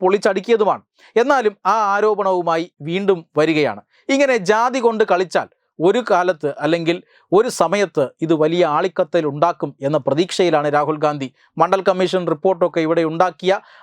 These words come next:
അതേ സാഹചര്യം വീണ്ടും സൃഷ്ടിക്കാനാണ് രാഹുൽ ഗാന്ധി ശ്രമിക്കുന്നത്. എന്തിനാണ് അഗ്നിവീർ വിഷയം വീണ്ടും വീണ്ടും പറയുന്നത്? അഗ്നിവീർ നടപ്പിലാക്കാൻ തുടങ്ങിയപ്പോഴാണ് ബീഹാർ അടക്കമുള്ള പല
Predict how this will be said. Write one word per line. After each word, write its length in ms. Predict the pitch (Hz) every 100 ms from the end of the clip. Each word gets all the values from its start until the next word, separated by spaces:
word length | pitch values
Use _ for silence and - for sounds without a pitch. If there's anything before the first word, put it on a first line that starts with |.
| 147
അതേ 160 | 170 247 233 -
സാഹചര്യം 480 | 196 226 214 151 - _ _ 131
വീണ്ടും 320 | 165 220 220 190
സൃഷ്ടിക്കാനാണ് 720 | - 143 202 180 165 156 143 131 _ _ 147
രാഹുൽ 260 | 151 175 165
ഗാന്ധി 220 | 147 147 139
ശ്രമിക്കുന്നത്. 460 | 139 143 123 110 - _ _ 156
എന്തിനാണ് 420 | 180 190 175 170 - 147
അഗ്നിവീർ 400 | 151 180 202 202 175
വിഷയം 280 | - 175 147 - _ 120
വീണ്ടും 300 | 151 196 190 160 139 139
വീണ്ടും 300 | 190 202 196 180
പറയുന്നത്? 400 | 175 175 170 185 - _ _ _ - 170
അഗ്നിവീർ 420 | 185 254 254 254 208
നടപ്പിലാക്കാൻ 540 | 202 208 233 226 233 226 208
തുടങ്ങിയപ്പോഴാണ് 680 | 208 214 202 196 185 170 143 _ _ _ 147
ബീഹാർ 240 | 202 220 220
അടക്കമുള്ള 460 | 208 208 202 196 196 180
പല 160 | 185